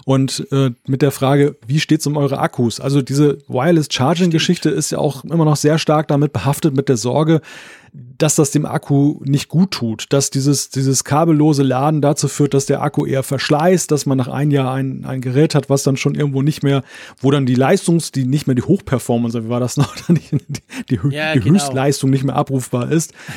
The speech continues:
Speaker 1: Und, äh, da kann ich sagen, ich bin ja nun jemand, der recht konsequent das, das durchgezogen hat, das ganze Jahr über immer kabellos zu laden. Also ganz selten mal, dass sich ein Lightning-Kabel in mein iPhone verirrt hat.
Speaker 2: Mhm.
Speaker 1: Und, ähm, ich checke auch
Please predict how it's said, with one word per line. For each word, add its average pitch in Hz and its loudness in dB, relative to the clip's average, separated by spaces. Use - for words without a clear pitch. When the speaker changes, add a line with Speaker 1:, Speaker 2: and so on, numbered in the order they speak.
Speaker 1:
Und, 151 2
äh, 156 2
da 170 0
kann 233 4
ich 202 2
sagen, 175 2
ich 180 0
bin 196 4
ja 185 4
nun 165 2
jemand, 165 2
der 156 2
recht 175 0
konsequent 170 0
das, 147 0
das 135 0
durchgezogen 131 0
hat, 120 0
das 117 -2
ganze 135 0
Jahr 127 0
über 127 -2
immer 131 -4
kabellos 127 0
zu - -6
laden. 113 -4
Also 117 -4
ganz 139 0
selten 147 2
mal, 131 2
dass 127 0
sich 131 -4
ein 127 -2
Lightning-Kabel 127 2
in 123 -2
mein 123 -4
iPhone 143 2
verirrt 123 -6
hat. 139 -2
Speaker 2:
Mhm. 165 -18
Speaker 1:
Und, 135 0
ähm, 127 0
ich - -6
checke 160 2
auch 156 0